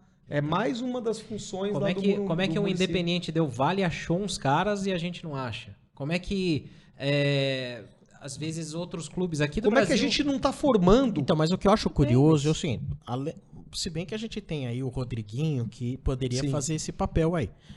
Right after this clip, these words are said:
Speaker 3: Mas vamos lá. É, o jogador formado, né? Mas assim,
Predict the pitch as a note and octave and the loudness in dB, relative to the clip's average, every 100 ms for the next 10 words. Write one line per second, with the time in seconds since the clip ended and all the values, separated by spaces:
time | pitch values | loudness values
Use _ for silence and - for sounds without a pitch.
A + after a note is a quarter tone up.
0 | - - B2+ D3 F3+ D3 A2+ - _ - | -14 0 2 4 6 4 2 -2 _ -20
1 | - - B2 B2+ B2+ B2+ B2 C#3 C#3 - | -20 -4 2 4 4 4 10 10 10 -2
2 | - - B2+ C3 C3 D3+ - F#3+ F#3 C#3 | -12 -4 0 2 2 0 2 2 4 2
3 | A#2 G#2+ A#2 D3+ - - - - C3+ D3+ | 0 -2 -2 -4 -8 -20 -20 -4 -2 0
4 | C#3+ C#3 A#2 | -2 -2 -6